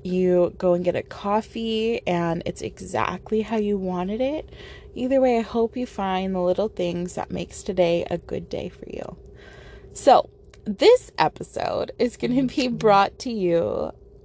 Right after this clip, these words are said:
by my obsession <laughs> with Taylor Swift and,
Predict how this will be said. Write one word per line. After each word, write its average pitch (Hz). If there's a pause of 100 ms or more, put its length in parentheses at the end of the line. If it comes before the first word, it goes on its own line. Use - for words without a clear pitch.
(120)
by 170 (800)
my 185
obsession -
<laughs> 220
with 214
Taylor 220
Swift 247 (480)
and, 339